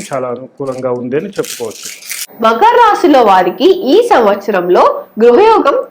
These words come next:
Speaker 2: కలుగుతుందా, లేకపోతే కలగదా?
Speaker 1: అదేవిధంగా గృహయోగం ఎలా ఉందో చూద్దాం. గృహయోగ పరంగా మీరు అనుకున్నది సాధించడానికి కొద్దిగా సమయం అయినా కూడా ఈ ఇయర్ చివరిలో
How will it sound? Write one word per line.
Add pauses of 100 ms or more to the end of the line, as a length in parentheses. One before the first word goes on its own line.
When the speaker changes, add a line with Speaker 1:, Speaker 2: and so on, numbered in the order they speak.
(100)
Speaker 2:
కలుగుతుందా,
లేకపోతే
కలగదా?
Speaker 1:
అదేవిధంగా
గృహయోగం
ఎలా
ఉందో (120)
చూద్దాం. (680)
గృహయోగ
పరంగా (120)
మీరు
అనుకున్నది
సాధించడానికి
కొద్దిగా (100)
సమయం
అయినా
కూడా (460)
ఈ (380)
ఇయర్
చివరిలో